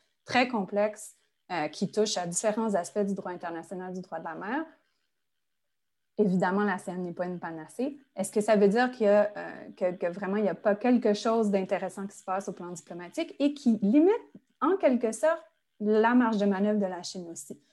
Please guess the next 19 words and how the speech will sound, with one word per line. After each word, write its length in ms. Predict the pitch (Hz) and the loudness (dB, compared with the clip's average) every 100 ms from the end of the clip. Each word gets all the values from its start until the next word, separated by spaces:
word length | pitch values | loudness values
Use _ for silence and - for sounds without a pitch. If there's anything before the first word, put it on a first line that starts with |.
| _ _ | _ _
Donc, 180 | 208 196 | 0 0
on 140 | 208 190 | 2 0
voit 320 | 190 262 311 | 2 2 2
que, 320 | 294 247 262 262 - _ _ | 2 0 0 -4 -16 _ _
et 80 | 214 | 2
ça 140 | 208 | 4
passe 180 | 214 254 | 4 2
pas 120 | 254 | 4
nécessairement 500 | 330 294 254 233 240 | 4 4 0 -2 -2
par 120 | 233 208 | -2 -2
la, 140 | 180 - 202 | -2 -6 -8
seulement 380 | - 214 226 | 0 2 2
par 120 | 214 190 | 0 -4
l'asean, 360 | 175 - 190 370 392 | -6 -8 -6 -6 -4
ça 60 | |
peut 140 | 202 202 | -4 -2
passer 380 | 202 196 247 - | -2 -4 -8 -2
également 540 | 262 240 208 220 254 | 2 4 2 0 0
par, 400 | 247 214 220 220 | 0 2 2 -2